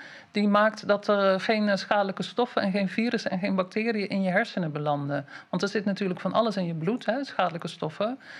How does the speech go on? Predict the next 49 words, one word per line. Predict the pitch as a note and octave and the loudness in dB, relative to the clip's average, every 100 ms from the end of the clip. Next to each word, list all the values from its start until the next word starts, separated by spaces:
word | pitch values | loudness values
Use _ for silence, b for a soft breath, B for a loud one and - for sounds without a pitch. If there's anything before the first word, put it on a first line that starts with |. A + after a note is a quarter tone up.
| B B | B B
En | F3+ | -4
die | E3+ | 0
moeten | G3+ G#3 F3 | 2 2 0
niet | E3 F#3 | 0 0
in | G#3 | 0
je | G3+ | 2
hersenen | G#3 G#3 G#3+ | 0 0 -2
belanden. | G3+ G3 G3+ A3+ | 0 0 0 0
Nou, | F3+ D#3+ | 0 0
daar | |
heeft | D#3+ E3+ | -2 -2
het | - | -4
lichaam | F3 E3 D3+ D#3 | -6 -4 -4 -4
op | E3 | -4
bedacht | D3+ D#3 D#3 - | -2 -4 -4 -4
van, | E3+ | -4
"Hé, | F#3 E3 | -2 -4
maar | E3 D3+ | -6 -6
dan | D3 D3 - | -6 -8 -12
creëren | - F3+ F#3 E3+ D#3 | -8 -2 -2 -2 -2
wij | D#3 D#3+ | -2 -2
een | C#3+ | -2
hersenbar-, | E3 F#3 G3+ G3 F3 | -2 -2 0 0 0
bloed-hersenbarrière." | F3 F3+ D#3 E3+ - G3 G3 G3 F#3+ A3 C#4+ B B B B | -4 -4 -4 -8 -4 -2 -2 -2 -4 -4 -10 B B B B
Eh, | - F#3+ F#3 | 2 2 4
maar | G3 F#3+ | 2 2
de | |
goede | F#3 D4 D4 | 2 2 2
stoffen | - - C#3+ - G3 | 0 -4 -4 -2 0
die | F#3 | 0
er | D3+ | 0
in | E3 | -2
het | D#3+ | -2
bloed | D#3+ | -4
zitten, | D#3+ D#3 F3+ | -6 -6 -4
die | A3 | -2
moeten | F3+ C#3+ | -2 -4
natuurlijk | C#3+ F#3+ F#3 | -6 -2 -2
wel, | F#3+ A#3 A3 F#3 | 2 4 4 2
als | F3+ | -4
ze | - | -4
daar | E3+ D#3 | -2 0
thuis | D#3 E3+ E3+ | 2 0 0
horen, | E3 D#3+ D#3+ | -4 -4 -4
naar | E3 | -6
je | E3 | -4
hersenen | E3 E3 E3+ | -4 -4 -6
gaan. | D#3 C#3+ F3 A#3 B B B B | -2 0 0 -4 B B B B
En | F#3+ F3+ F3 | -2 0 -2